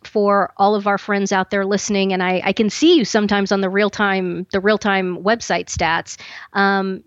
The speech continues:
down around Houston and everybody down around Florida. Special shout out to our friend,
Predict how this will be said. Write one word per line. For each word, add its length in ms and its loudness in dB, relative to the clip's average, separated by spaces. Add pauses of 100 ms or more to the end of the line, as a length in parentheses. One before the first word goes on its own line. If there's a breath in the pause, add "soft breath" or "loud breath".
down 280 2
around 260 0
Houston 540 -4
and 560 -4
everybody 840 0 (160)
down 240 2
around 300 2
Florida. 560 2 (220 loud breath)
Special 360 0
shout 320 -2
out 160 0
to 160 -6
our 100 -2
friend, 480 -2